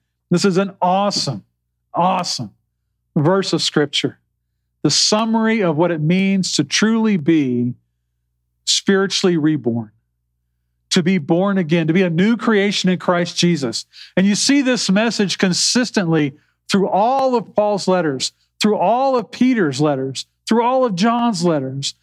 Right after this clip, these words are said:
and through all the preaching of Jesus. Look at verse twenty-eight and twenty-nine. "A man is not a Jew if he is only one inward, outwardly, nor is circumcision merely outward and physical. No, a man is a Jew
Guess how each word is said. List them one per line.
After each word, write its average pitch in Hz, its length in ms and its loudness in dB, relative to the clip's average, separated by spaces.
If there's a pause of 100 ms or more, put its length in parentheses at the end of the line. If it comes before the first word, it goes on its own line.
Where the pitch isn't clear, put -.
(160)
and 180 100 2
through 226 200 2
all 240 300 2
the 262 120 -2
preaching 233 460 0
of 214 100 2
Jesus. 160 680 -4 (260)
Look 202 100 2
at 202 80 2
verse 202 180 0
twenty-eight 196 460 0
and 170 100 -2
twenty-nine. 131 600 0 (600)
"A 170 120 2
man 226 420 0
is 165 180 0
not 180 240 2
a 214 80 0
Jew 156 480 2
if 151 100 -2
he 190 120 2
is 165 100 0
only 180 320 0
one 170 300 2
inward, 190 500 0
outwardly, 135 680 0 (540)
nor 254 300 2
is 226 140 0
circumcision 208 800 0
merely 208 320 2
outward 202 580 0
and 175 180 -2
physical. 220 560 0 (440)
No, 208 240 2
a 185 80 0
man 185 480 2
is 254 160 0
a 254 40 4
Jew 165 680 2